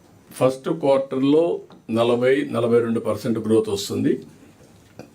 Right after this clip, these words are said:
సెకండ్ క్వార్టర్లో యాభై ఆరు, యాభై ఏడు పర్సెంట్ గ్రోత్ వస్తుంది. దానికి మీరందరూ కూడా ఎవరైనా సరిగా పనిచేయకపోతే,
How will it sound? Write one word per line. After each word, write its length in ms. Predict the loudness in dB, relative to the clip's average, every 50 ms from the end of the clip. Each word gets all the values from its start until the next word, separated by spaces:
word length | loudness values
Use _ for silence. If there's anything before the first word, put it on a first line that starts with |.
| -16 -16 -16 -16 -16 -18 -4 0
సెకండ్ 400 | 0 0 2 2 0 0 0 0
క్వార్టర్లో 560 | 0 0 0 0 0 -2 -4 -2 -2 0 0
యాభై 400 | 0 2 2 2 0 0 0 0
ఆరు, 240 | 0 2 2 4 4
యాభై 340 | 2 2 2 -2 0 0 0
ఏడు 140 | 0 0 -2
పర్సెంట్ 380 | -8 -10 -10 -6 -4 -4 -4
గ్రోత్ 300 | -2 0 2 0 0 0
వస్తుంది. 500 | -4 -10 -10 -10 -10 -6 -4 -4 -4 -4 -8 -12 -20 _ _ _ _ _ _ -20 -20 -20 -20 _ -20 _ _ -2
దానికి 300 | 0 0 2 0 0 0
మీరందరూ 540 | 2 2 2 2 2 2 2 2 2 2 2
కూడా 300 | 2 2 2 0 -2 -2 -6 -12 -20 -20 _ _ _ _ _ -2
ఎవరైనా 500 | 0 2 2 4 4 4 4 4 2 0
సరిగా 460 | -2 -2 -2 -2 0 2 2 2 2
పనిచేయకపోతే, 1000 | 0 0 -2 -4 -2 0 2 2 2 0 -2 -4 -2 -2 0 0 0 -2 -6 -8